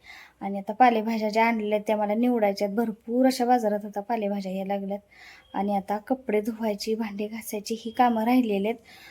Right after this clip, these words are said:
आणि अनु बघा आज खूप उशिरा उठली, त्यामुळं अनुला पण आज शाळेत घालवलंच नाही. किती उशीर झाला अनुला मी उठवते, तर म्हणलं राहू दे आजच्या दिवस.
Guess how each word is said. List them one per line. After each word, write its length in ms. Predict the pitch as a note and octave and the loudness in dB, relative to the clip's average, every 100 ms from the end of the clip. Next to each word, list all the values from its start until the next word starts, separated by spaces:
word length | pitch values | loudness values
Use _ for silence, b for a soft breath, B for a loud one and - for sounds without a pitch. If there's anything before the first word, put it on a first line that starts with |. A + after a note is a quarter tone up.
| B | B
आणि 160 | A3+ A3+ | -2 2
अनु 280 | A3 A#3+ B3 | 2 4 4
बघा 260 | C4+ C4 | 6 8
आज 200 | C4 C4 | 8 4
खूप 420 | - - B3+ C#4+ D#4 | -10 2 4 4 4
उशिरा 320 | D4+ A#3+ A3 | 2 0 0
उठली, 380 | B3 B3+ A3+ A#3+ | 0 0 -2 0
त्यामुळं 440 | B3 A#3 A3+ A#3 | 0 -2 -6 -6
अनुला 240 | A3+ A#3+ | -4 0
पण 180 | C4 C4+ | 0 4
आज 180 | C4 C4 | 2 2
शाळेत 260 | C#4 A3+ G3+ | 0 -2 -2
घालवलंच 680 | A3+ A#3 G3 G3+ A3+ A#3 - | -6 -6 -6 -6 -6 -10 -8
नाही. 140 | G3 b b b b b - | -10 b b b b b -16
किती 240 | - - D#4 | -12 0 2
उशीर 300 | D4+ D4 C#4 | 4 4 4
झाला 300 | D4 C#4 A#3+ | 6 6 6
अनुला 240 | A#3 A3+ | 6 2
मी 120 | A#3 | 2
उठवते, 600 | B3 A#3+ A#3+ A3 A3 G#3+ G#3+ | 2 0 -2 -10 -6 -6 -6
तर 80 | G#3+ | -8
म्हणलं 320 | G#3+ G#3+ G3+ | -8 -8 -8
राहू 220 | G3+ G3 G3 | -8 -10 -10
दे 120 | G3+ | -10
आजच्या 260 | G3 G3 | -10 -12
दिवस. 360 | F#3 G3+ A3+ - | -12 -10 -12 -14